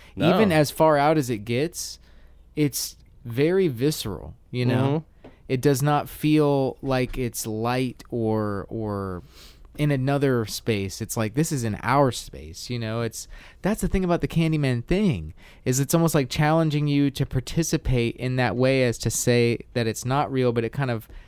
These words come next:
Speaker 2: it's like
Speaker 1: It's like the idea of it is real, but it itself isn't. But that's kind
Speaker 2: But
Speaker 1: of
Speaker 2: that's
Speaker 1: what
Speaker 2: like
Speaker 1: interests
Speaker 2: this, it, uh, that world is like our world, you know?
Speaker 1: Right,
Speaker 2: It's,
Speaker 1: right.
Speaker 2: it, it, it is our world, you know?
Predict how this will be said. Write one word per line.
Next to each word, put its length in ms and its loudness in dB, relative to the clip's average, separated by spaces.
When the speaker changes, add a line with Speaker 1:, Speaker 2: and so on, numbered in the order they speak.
Speaker 2:
it's 240 -6
like 540 -2
Speaker 1:
It's 140 -10
like 160 -2
the 120 2
idea 540 2
of 300 0
it 260 0
is 280 -8
real, 360 -4
but 200 -6
it 260 -4
itself 720 -6
isn't. 560 -4
But 120 -2
that's 260 2
kind 200 0
Speaker 2:
But 60 6
Speaker 1:
of 40 -4
Speaker 2:
that's 120 4
Speaker 1:
what 80 2
Speaker 2:
like 140 4
Speaker 1:
interests 460 2
Speaker 2:
this, 120 -4
it, 60 -6
uh, 120 -4
that 300 2
world 400 2
is 160 -2
like 200 -2
our 320 2
world, 380 -6
you 120 -4
know? 80 4
Speaker 1:
Right, 220 2
Speaker 2:
It's, 80 -2
Speaker 1:
right. 240 0
Speaker 2:
it, 160 -4
it, 300 -4
it 140 2
is 260 -2
our 240 -8
world, 380 -18
you 100 -12
know? 240 -16